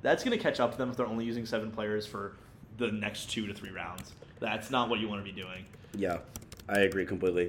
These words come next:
Speaker 2: Uh,
Speaker 1: Well, you wanna start East Coast or you wanna start? Uh, we can start West Coast if you want.
Speaker 2: Let's start West Coast,
Speaker 1: Yeah, yeah,
Speaker 2: yeah.
Speaker 1: yeah.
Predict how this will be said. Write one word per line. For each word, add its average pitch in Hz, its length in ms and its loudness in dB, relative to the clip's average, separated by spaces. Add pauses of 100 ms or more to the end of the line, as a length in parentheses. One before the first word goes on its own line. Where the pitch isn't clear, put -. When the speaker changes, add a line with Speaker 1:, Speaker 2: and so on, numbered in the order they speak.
Speaker 2:
Uh, 104 60 0
Speaker 1:
Well, 123 380 4
you 135 100 0
wanna 147 80 2
start 139 180 4
East 143 160 0
Coast 233 240 2
or 139 140 2
you 117 100 -2
wanna 120 120 -2
start? 117 520 0
Uh, 202 160 8
we 262 80 4
can 294 80 2
start 196 160 4
West 143 160 2
Coast 110 160 0
if 104 80 -6
you 101 80 -6
want. 95 160 -8
Speaker 2:
Let's 113 140 0
start - 180 4
West 87 180 -2
Coast, 160 100 2
Speaker 1:
Yeah, 147 100 10
yeah, 127 80 6
Speaker 2:
yeah. 113 60 4 (160)
Speaker 1:
yeah. - 60 -8